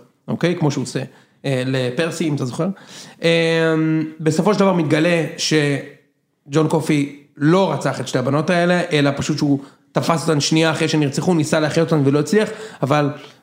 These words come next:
אה, גבר שחור בלואיזיאנה באלף תשע מאות שלושים, רואים אותו עם שתי בנות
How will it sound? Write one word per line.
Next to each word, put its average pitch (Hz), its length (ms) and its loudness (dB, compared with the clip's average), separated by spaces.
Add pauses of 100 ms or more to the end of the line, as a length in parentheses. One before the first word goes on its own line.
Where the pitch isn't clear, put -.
(140)
אה, 120 260 -4
גבר 156 320 2
שחור 156 460 2
בלואיזיאנה 160 640 4
באלף 143 360 0
תשע - 80 0
מאות 143 100 2
שלושים, 185 380 2 (120)
רואים 160 220 4
אותו 175 140 2
עם 156 60 2
שתי 170 140 2
בנות 170 300 2